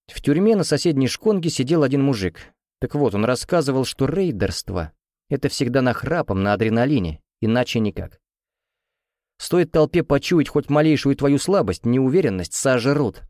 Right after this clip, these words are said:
А так слушают, глаза стеклянные. Сыпь пшено, клевать будут. Вот сейчас Пашка им пообещает счастье небесное, райские врата и так далее.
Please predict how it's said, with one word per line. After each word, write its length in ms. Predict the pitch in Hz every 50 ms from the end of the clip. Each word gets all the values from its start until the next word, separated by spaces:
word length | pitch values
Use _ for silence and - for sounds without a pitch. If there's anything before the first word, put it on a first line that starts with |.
| _ _ _ _ _ _ _ _ _ _
А 100 | - 101
так 180 | - - - -
слушают, 420 | - - 135 131 - - 98 -
глаза 220 | - 113 107 113
стеклянные. 680 | 101 - - 107 - 107 131 139 120 101 98 90 85 - _ _ _ _ _ _ _ _ -
Сыпь 340 | - - - 220 180 - _
пшено, 480 | - - - 185 196 196 185 139 101
клевать 420 | - 110 127 156 175 160 117 87 82
будут. 340 | 90 92 82 82 - - _ _ _ _ _ _ _ _ _ _ _ _ _ _ _ -
Вот 220 | 131 139 160 156
сейчас 340 | - 139 - - 151 139 -
Пашка 400 | - - 143 143 - - - 123
им 140 | 123 127 113
пообещает 640 | 120 113 104 104 107 - - - 131 123 117 101
счастье 440 | - - - 151 160 143 - - 139
небесное, 580 | 135 135 127 120 131 123 113 - - 120 113 107
райские 400 | 117 117 107 - - - 110 101
врата 340 | 104 113 113 - 143 135 113
и 60 | 95
так 180 | - 92 87
далее. 420 | 82 85 80 80 80 80 78 -